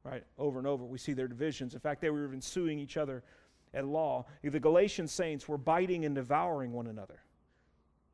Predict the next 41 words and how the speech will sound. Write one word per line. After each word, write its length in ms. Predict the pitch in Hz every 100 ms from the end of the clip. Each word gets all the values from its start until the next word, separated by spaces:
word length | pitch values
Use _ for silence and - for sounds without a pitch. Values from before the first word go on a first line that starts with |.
| _ _
In 100 | 156
Ephesians, 680 | 170 - 220 175 156 139 - - - -
uh, 240 | 135 131
Paul 260 | 147 180 151
wrote 260 | 165 147 - _ -
about 260 | 147 139 -
keeping 420 | 208 180 185 165
the 120 | 151
unity. 460 | 147 180 160 131 120
In 140 | 120
Philippi, 520 | - 175 165 165 123 -
two 160 | 196
women 280 | 147 185 165
are 100 | 131
battling 440 | 127 147 151 151
it 80 | 139
out 160 | 147 139
in 60 |
the 60 | 123
church. 480 | - 165 151 - - _ _ _ _ _ _ _ - - _ _ _ _
Paul 200 | 175 190
called 200 | 196 190
the 60 | 165
Laodiceans 800 | 160 180 175 147 190 190 143 -
to 80 | 143
be 120 | 143
knit 260 | 139 190 -
together 540 | 175 165 170 135 107
in 80 | 123
love. 280 | 135 151 123 107 - - -
The 80 |
Colossians 580 | 147 170 185 220 - 165
were 120 | 156
commanded 420 | - 160 160 156 139
to 60 |
stop 380 | 123 - 214 240
quarreling 600 | - 185 214 185 139 110
and 100 | 113
forgive 400 | 147 - 165 156
one 180 | 117 110
another. 280 | 101 98